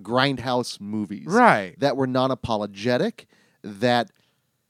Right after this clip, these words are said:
Speaker 1: were, made you uncomfortable. And I would almost argue, I think he'd be better off directing something that he himself didn't write.
Speaker 2: Yeah.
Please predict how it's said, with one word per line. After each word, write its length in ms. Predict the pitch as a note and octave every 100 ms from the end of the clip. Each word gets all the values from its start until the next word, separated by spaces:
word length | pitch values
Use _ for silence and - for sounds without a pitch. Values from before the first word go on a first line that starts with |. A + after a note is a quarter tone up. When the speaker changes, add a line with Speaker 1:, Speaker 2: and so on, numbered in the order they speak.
| _ F2+ G#2
Speaker 1:
were, 200 | A#2 B2+
made 280 | B2+ C3 A#2+
you 160 | C3
uncomfortable. 840 | A#2+ A2 - G#2+ D3+ D#3+ F#3+ B3 _ _ -
And 120 | C3+
I 100 | D3
would 140 | B3+ G#3
almost 460 | C#3+ C#3+ C#3 B2+
argue, 320 | B2+ B2 A#2+
I 80 | A#2
think 220 | - G#3+
he'd 140 | A#3+ D#3
be 100 | E3
better 340 | C#3 C#3 C#3
off 400 | G#2 F#2+ F#2+ - _ _ _ _
directing 560 | G2 A2+ D#3+ - B2+ G2+
something 400 | - G2+ G2+ G2+
that 180 | G2+
he 200 | - B2
himself 520 | B2 A#2+ - A2+ G#2 -
didn't 380 | F#2+ G#2 F#2+ G#2
write. 520 | F#2+ F#2 D#2+ - - _ -
Speaker 2:
Yeah. 200 | A#2